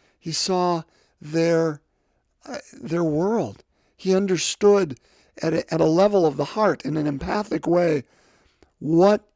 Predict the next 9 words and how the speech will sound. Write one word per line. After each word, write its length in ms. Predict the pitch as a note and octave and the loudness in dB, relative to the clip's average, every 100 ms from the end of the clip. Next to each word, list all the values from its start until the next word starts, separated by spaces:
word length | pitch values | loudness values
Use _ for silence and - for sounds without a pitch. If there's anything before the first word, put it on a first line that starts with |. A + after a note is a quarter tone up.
| - | -6
it 180 | D#3+ | -4
was 460 | - D#3 D#3 D#3+ D3 | 0 2 2 2 -4
to 120 | D#3 | -8
be 140 | D3 C3+ | -6 -8
human. 560 | C3+ E3 E3 B2 G2+ _ _ _ | -6 -4 -4 -6 -8 _ _ _
He 220 | - D3 | -10 -6
saw 840 | - - - F3 F#3+ E3 A#2 - - _ _ - | -6 -6 -4 -2 -2 -2 -4 -12 -20 _ _ -12
the 120 | C#3+ | -10
crowds. 760 | - C#3 B2 A2+ G#2 F2+ - | -8 -6 -6 -6 -10 -14 -18